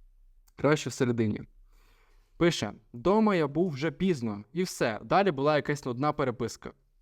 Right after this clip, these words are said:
Вона постійно зайнята, я написував, врешті-решт я її заїбав,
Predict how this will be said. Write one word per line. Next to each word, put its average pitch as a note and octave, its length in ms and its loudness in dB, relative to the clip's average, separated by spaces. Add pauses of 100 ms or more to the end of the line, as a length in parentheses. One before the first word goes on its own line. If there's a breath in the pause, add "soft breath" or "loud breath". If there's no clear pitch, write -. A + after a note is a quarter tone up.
(720)
Вона F3+ 240 2
постійно D3+ 440 0
зайнята, D3 580 0
я F#3 120 0
написував, D3 720 -2
врешті-решт E3+ 640 -2
я D3+ 100 2
її C#3 120 0
заїбав, B2+ 580 2